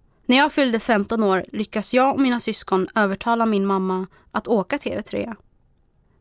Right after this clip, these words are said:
Jag längtade efter att få åka till det som då kallades hemland.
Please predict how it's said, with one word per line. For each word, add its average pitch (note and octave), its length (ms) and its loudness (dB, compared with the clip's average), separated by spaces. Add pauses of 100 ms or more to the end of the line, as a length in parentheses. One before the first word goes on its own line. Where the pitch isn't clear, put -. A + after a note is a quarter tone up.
(160)
Jag C4+ 240 4
längtade A3+ 360 2
efter - 240 0
att G3+ 100 -2
få - 120 -4
åka C4 480 2
till A3+ 180 -2
det G3+ 140 2
som G3+ 240 2
då B3+ 260 2
kallades F#3 520 0
hemland. A3+ 640 -2